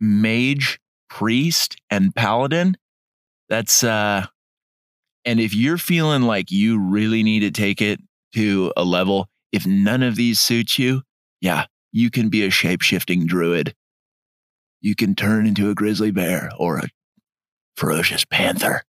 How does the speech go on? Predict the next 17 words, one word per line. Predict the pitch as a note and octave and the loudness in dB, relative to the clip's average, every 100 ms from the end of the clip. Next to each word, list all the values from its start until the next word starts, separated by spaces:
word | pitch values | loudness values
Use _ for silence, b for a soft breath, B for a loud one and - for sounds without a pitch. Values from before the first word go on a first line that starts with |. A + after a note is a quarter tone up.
| _ _ _ _ _ _ _ | _ _ _ _ _ _ _
at | - - - | -2 -2 -4
will. | C#3+ - C#3 A2 - - _ _ _ _ _ _ _ _ _ _ _ _ _ _ _ - | -6 0 0 0 -2 -8 _ _ _ _ _ _ _ _ _ _ _ _ _ _ _ -4
Every | A2+ | -2
party | - E2 E2+ | 0 0 2
needs | F2 D#2 D2 | 2 2 0
that. | - D#2 D2+ - _ _ _ _ _ _ _ _ - | -2 -2 -2 -4 _ _ _ _ _ _ _ _ -4
But | C3+ | 0
yeah, | B2+ A2+ - - | 0 -2 -4 -4
that | A2 A#2 A2+ | 0 0 2
might | A#2 G#2+ | 0 0
be, | A#2+ A#2 A2+ A2 G#2 | 2 2 2 2 0
this | A#2+ C3+ | 0 0
is | D3 | 2
scenario | - D#3 C#3+ C#3 C#3 | 2 2 2 2 2
number | C3+ B2+ B2 | 2 2 0
two | - C#3 G2+ D#2 _ | 0 0 0 -4 _
of | A2+ | -4